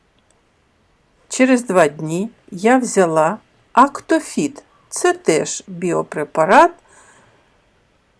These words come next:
Знову по інструкції його розвела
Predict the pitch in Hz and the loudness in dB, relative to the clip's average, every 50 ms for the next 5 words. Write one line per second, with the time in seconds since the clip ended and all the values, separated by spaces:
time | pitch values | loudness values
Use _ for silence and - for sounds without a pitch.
0 | _ _ _ _ _ _ _ _ _ _ _ _ - 190 190 - 285 302 247 196 | _ _ _ _ _ _ _ _ _ _ _ _ -8 -6 0 2 4 4 4 4
1 | 180 - - 226 233 220 214 - - - 233 220 196 - - - - 185 170 165 | 2 2 0 0 2 2 -2 -4 -2 2 2 2 2 0 -4 -8 -6 -4 -4 -4
2 | 165 165 170 - - - - 170 170 180 175 165 165 175 160 156 151 147 - - | -6 -8 -10 -10 -12 -16 -14 -6 -4 -4 -4 -2 -2 -2 -2 -2 -2 -4 -6 -6
3 | 151 147 139 143 143 151 196 262 311 | -2 -2 -2 0 2 4 4 4 4